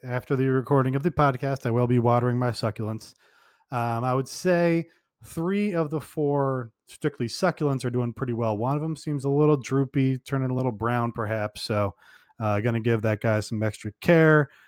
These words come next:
you know, talk to it a little bit, little bit, maybe give it a pep talk about masculinity. Um, that's, uh, you know, coming up right after this. So stay tuned.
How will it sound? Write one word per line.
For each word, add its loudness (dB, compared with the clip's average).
you -2
know, 0
talk 0
to 0
it -2
a 2
little -2
bit, -2
little -2
bit, 0
maybe -2
give -4
it -2
a -2
pep -2
talk 0
about 0
masculinity. -2
Um, -2
that's, -4
uh, 0
you -2
know, -4
coming 2
up -2
right 2
after -2
this. -6
So -12
stay -8
tuned. -14